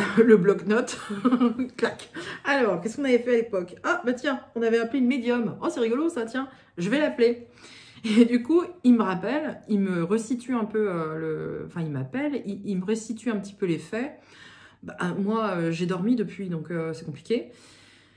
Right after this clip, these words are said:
Je me souviens pas. Mais il me dit, euh, ce qui est troublant, c'est que en deux mille dix-neuf,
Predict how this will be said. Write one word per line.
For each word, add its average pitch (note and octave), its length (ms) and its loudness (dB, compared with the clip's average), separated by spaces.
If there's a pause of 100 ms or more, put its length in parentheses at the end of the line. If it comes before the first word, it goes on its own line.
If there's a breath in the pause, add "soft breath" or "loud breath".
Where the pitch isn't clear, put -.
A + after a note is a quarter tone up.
(340 loud breath)
Je F#3 60 -2
me - 20 0
souviens G3 280 0
pas. A#3 300 -2 (240 loud breath)
Mais G#3 120 4
il G3+ 80 4
me G3 60 2
dit, C#4 280 0
euh, G3 140 2
ce F#3 100 -10
qui - 100 -2
est G3+ 100 -2
troublant, G#3+ 680 0 (520)
c'est G#3 300 0
que G#3 400 2 (560)
en F#3+ 180 -2
deux G3 260 0
mille E4 180 2
dix-neuf, A3+ 680 -6